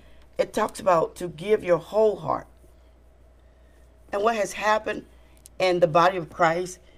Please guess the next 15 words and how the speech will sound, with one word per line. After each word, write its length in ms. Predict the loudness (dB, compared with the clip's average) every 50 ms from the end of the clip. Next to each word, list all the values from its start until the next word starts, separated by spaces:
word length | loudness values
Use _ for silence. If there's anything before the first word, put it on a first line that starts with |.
| -20 -20 _ _ -2
and 320 | 0 0 2 0 0 2
why 600 | 4 6 6 6 4 2 0 0 -2 -2 -4 -8 -12 -16 _ -10
we 240 | -6 -2 -2 -2 -2 -2
as 160 | -4 -6 -6
Christians 520 | -10 -8 -6 -4 -4 -4 -4 -4 -4 -4 -4
find 380 | -2 -2 -2 -2 -2 -4 -4
it 240 | -6 -6 -10 -12 -16 -20 _ _ _ _ _ -20 -20 -20 -20 -20 -14 -8
extremely 800 | -8 -8 -8 -8 -12 -8 -6 -6 -6 -4 -2 0 0 0 -2 -4 -12
challenging 720 | -6 -2 -2 -2 -2 -2 -6 -8 -8 -8 -10 -10 -10 -12 -16 -20 _ _ _ -20 -20 _ -20 -20 -20 -18
to, 360 | -10 -4 0 0 0 0 0 -2
look, 380 | -2 2 2 2 2 0 -10 _ _ _ _ _ _ -6
have 260 | -2 2 2 2 2 0
affection 800 | -6 -6 -8 -16 -2 4 6 6 6 6 2 -10 -12 -12 -12 -12
for 220 | -12 -10 -10 -4
God. 460 | 2 4 4 4 4 2 -2 -6 -10